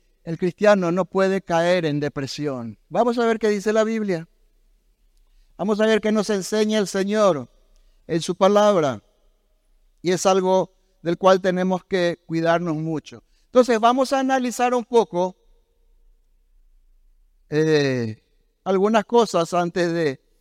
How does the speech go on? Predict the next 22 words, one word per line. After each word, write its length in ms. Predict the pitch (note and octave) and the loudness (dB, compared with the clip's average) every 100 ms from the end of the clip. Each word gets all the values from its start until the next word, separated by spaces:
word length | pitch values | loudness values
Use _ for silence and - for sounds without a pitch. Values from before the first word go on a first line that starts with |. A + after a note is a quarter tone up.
| _ _ - | _ _ -8
de 140 | D#3+ | -4
entrar 340 | E3+ F#3+ F3+ F3 | -2 0 2 0
en 100 | E3 | 0
el 140 | D#3 | -4
tema. 340 | E3 D#3 D3+ D3+ | -2 -2 0 -4
De... 140 | D#3+ _ _ _ _ _ _ _ _ _ | -6 _ _ _ _ _ _ _ _ _
pregunta, 680 | A3+ A#3 C4 D4 A3 C3+ A2+ | 2 2 4 0 0 -2 -2
¿alguna 400 | G3+ A#3 D#4+ D4 | -2 -2 0 2
vez 160 | C#4 C#4 | 2 2
te 140 | C4+ | -4
sentiste 840 | - A#3 G#3 B3 C#4+ A#3+ - G#3+ | -2 -2 -2 -2 -2 -4 -2 0
en 120 | G#3 A3+ | 0 -2
una 200 | A#3 G#3 | -2 -4
especie 520 | - A3 G#3 A3 G#3+ | 0 0 0 -2 0
de 440 | G#3+ G#3 E3+ D3 _ _ _ _ _ _ - | 0 -2 -2 -6 _ _ _ _ _ _ -8
montaña 680 | D#3+ F3+ - F#3+ G#3 G3+ | -4 -4 2 2 4 0
rusa 400 | F3+ G3 G#3+ A3 | 2 0 0 -2
espiritual? 600 | G3 G3 G3 F#3 F#3+ G#3+ | -4 -4 -6 0 2 2
¿Conocen 400 | A3 G3+ G#3 A3 | 2 -2 -2 -2
la 120 | G#3 G3+ | -2 -2
montaña 460 | F#3 F#3+ G3+ G3+ | 0 0 0 -2
rusa? 440 | F#3 A3+ G#3 C#4 | -2 -6 -4 -6